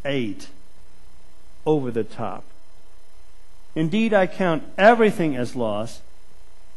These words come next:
because of the surpassing worth of knowing Christ Jesus my Lord. For his sake I have suffered the loss of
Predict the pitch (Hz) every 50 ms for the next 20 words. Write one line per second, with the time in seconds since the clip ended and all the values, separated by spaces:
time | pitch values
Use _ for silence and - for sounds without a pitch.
0 | - - - - - - - - - 156 151 - - 165 160 143 160 151 139 143
1 | 139 135 - - 151 - - 160 160 170 175 175 165 - 185 170 160 151 143 147
2 | 147 147 147 143 147 - 127 117 117 120 127 147 160 170 165 170 156 160 165 160
3 | 156 - - - - - - - - - - - - - - - - 190 190 190
4 | 202 190 - - - - 180 175 165 151 139 151 135 - - 147 139 135 127 123
5 | 120 117 113 113 107 - - - - - - - - - - - - - - -
6 | - - - - - - - - - - - - - - - - - 131 127 113
7 | 107 160 165 160 151 - - - - 160 147 139 131 135 - - 123 127 127 120
8 | - - - 165 151 139 151 139 120 120 123 120 123 127 135 139 147 139 - -
9 | 123 107 95